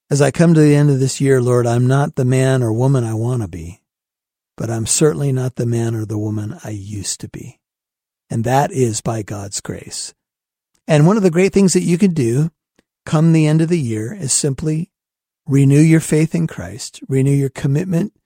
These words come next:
to the King and the kingdom. Because I tell you what, there's great pleasure and satisfaction in serving him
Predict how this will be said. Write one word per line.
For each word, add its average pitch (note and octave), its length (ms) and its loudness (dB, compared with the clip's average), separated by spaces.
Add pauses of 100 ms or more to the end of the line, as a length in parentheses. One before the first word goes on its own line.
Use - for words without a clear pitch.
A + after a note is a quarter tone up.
(320)
to C#3 100 4
the C3+ 120 0
King E3+ 380 2
and F3 120 4
the D#3+ 40 0
kingdom. E2 520 -8 (580)
Because B2+ 300 -2
I - 20 -10
tell D#3 180 -2
you C#3+ 120 -2
what, B2 160 -4
there's C3+ 180 0
great A3+ 340 0 (360)
pleasure C3 440 0
and G#2+ 160 -8
satisfaction A#2 800 -8
in G#2 140 -8
serving C3+ 460 0
him F2 340 -10